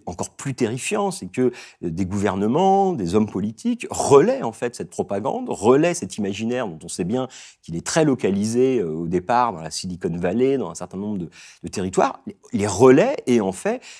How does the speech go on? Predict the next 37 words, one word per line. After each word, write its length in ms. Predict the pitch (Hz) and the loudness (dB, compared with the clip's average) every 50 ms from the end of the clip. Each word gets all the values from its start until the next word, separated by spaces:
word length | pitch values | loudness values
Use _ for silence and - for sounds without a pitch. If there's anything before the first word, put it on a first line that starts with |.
| - _ _ | -20 _ _
des 240 | - 95 92 120 160 | -10 -2 2 4 4
figures, 500 | - - - 120 104 120 160 214 202 - | 4 2 -2 -4 -2 0 0 0 0 -2
des 160 | - - 113 | -2 2 4
modèles. 420 | 110 127 147 165 226 254 190 113 - - - - _ _ - | 6 8 8 6 4 2 0 -2 -4 -6 -14 -20 _ _ -8
Euh, 120 | 95 95 92 | -8 -6 -6
je 60 | - | -4
crois 120 | - 127 | -6 -6
que 80 | 113 - | -4 -6
le 60 | 110 | -6
président 340 | - - 107 98 95 104 95 | -8 -6 -6 -6 -4 -4 -4
Macron 440 | 98 95 92 - - 123 123 127 113 | -4 -6 -8 -8 -10 -8 -6 -4 -4
a 200 | 95 - 85 85 | -4 -2 -2 -2
reçu 320 | 82 98 92 - - 117 | -2 -4 -6 -6 -6 -6
la 100 | 107 85 | -6 -6
French 300 | - - 98 92 92 - | -6 -8 -10 -10 -10 -8
Tech, 300 | - 117 113 120 120 - | -4 -4 -4 -4 -4 -8
euh, 240 | 85 82 82 82 82 | -10 -10 -10 -10 -10
hier 360 | 85 90 90 98 104 110 110 | -8 -6 -2 -2 0 0 -2
ou 60 | 104 92 | -2 -6
il 60 | 85 | -8
y 40 | 85 | -8
a 40 | |
quelques 300 | - - 98 92 - 95 | -6 -8 -8 -8 -8 -8
jours, 400 | 90 90 95 107 110 117 110 98 | -8 -6 -6 -4 -4 -4 -4 -4
euh, 180 | 82 78 80 80 - | -4 -6 -6 -6 -6
à 100 | - 87 | -6 -6
l'Élysée, 480 | 87 90 92 101 101 113 185 269 - - - - - - - | -4 -4 -4 -2 2 4 4 4 4 0 -10 -20 -14 -6 -2
et 60 | 95 | 0
on 120 | 101 104 | 0 2
voit 200 | 98 101 190 196 | 2 2 2 2
que 80 | 190 - | 2 0
c'est 160 | - - - | -2 2 2
une, 220 | 123 110 95 95 92 - _ - | 4 4 2 0 -4 -6 _ -4
une 60 | 131 | -4
opération 520 | 127 - 120 95 101 107 - - 220 277 277 | -4 -4 -4 -6 -8 -8 -4 -2 -2 -2 0
de 100 | 196 104 | -2 0
communication 880 | - - 147 143 139 127 123 120 - - - - - 196 220 277 | 2 2 2 4 2 2 0 0 0 0 -2 0 -2 -4 -4 -4